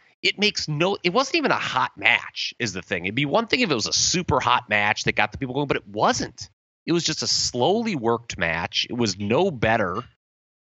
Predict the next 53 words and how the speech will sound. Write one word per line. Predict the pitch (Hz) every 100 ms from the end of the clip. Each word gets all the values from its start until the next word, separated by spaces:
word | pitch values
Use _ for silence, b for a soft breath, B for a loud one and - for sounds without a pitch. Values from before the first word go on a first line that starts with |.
| _ _ _
uh, | 90 78 - _
than | 127 107
the |
previous | - 131 147 113 90 -
night | 95 120 104 - - _ _ _ _ _ _ _ _ _ _ _
at | - -
Clash | 117 104 -
of | -
Champions. | 110 151 127 -
I, | 147 -
I |
just, | 156 170 - _ -
it, | 139 131 135
it | - 139
was, | 151 180 101
it | 92
just | 120
was | 120
a | 110
total | - 147 175
phoned | - 143 139
in | 120
effort. | 104 127 110
And | 101
I | 131
don't, | 139 123
I |
don't | 143 156
understand | 127 101 - 120 107
why | 98 95
you | 92 90 82 _
don't | 123 131 139
at |
least | 107 110 -
try | - - 95 127
to | 104
do | 80 117
something. | - 78 65 76 -
'Cause | 101 - B B B -
I | 180
really | 214 254 214
think | - 147
that's | 120 -
the |
problem | - 127 147 110 92
with | 90
W | 110 101
W | 90 87
E | 82
T | 104
V. | 104 151
It's | - - -
not, | 147 -